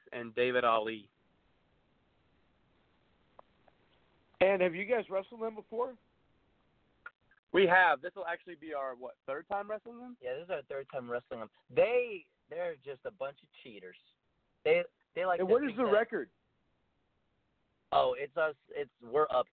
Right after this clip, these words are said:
Speaker 3: two nothing.
Speaker 1: Mm-hmm.
Speaker 3: We beat them twice. And they just decided
Speaker 2: Yeah.
Speaker 3: to throw a, a, a little hissy fit,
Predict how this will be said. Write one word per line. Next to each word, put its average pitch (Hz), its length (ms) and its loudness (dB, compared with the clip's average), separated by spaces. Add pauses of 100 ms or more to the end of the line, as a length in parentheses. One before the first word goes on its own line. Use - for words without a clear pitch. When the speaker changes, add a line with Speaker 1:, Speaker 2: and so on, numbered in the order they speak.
Speaker 3:
two 120 80 -10
nothing. 98 360 -10 (380)
Speaker 1:
Mm-hmm. 107 280 -14 (680)
Speaker 3:
We 131 140 -4
beat 127 200 -8
them 107 220 -4
twice. - 180 0 (840)
And 135 200 6 (200)
they 175 100 -2
just 170 220 -10
decided 160 440 -2
Speaker 2:
Yeah. 156 60 -6
Speaker 3:
to - 100 -14
throw 147 220 0
a, 143 100 -2 (280)
a, 127 180 -2
a 135 60 -4
little 135 280 -4
hissy 131 300 -10 (140)
fit, 127 160 0